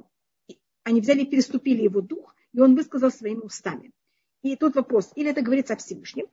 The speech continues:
что потому что еврейский народ так себя вел, а поэтому Всевышний взял и сказал, что они не войдут больше в Израиль,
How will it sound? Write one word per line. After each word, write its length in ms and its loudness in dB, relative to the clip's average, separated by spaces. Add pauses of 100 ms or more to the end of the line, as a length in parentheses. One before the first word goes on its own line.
(140)
что 160 0
потому 340 2
что 180 -4
еврейский 360 -6
народ 260 0
так 140 -8
себя 300 -2
вел, 340 0 (540)
а 140 -2
поэтому 680 0
Всевышний 460 0
взял 260 0
и 20 -2
сказал, 340 -2
что 180 -8
они 120 2
не 140 2
войдут 260 0
больше 300 -6
в 20 -18
Израиль, 360 -6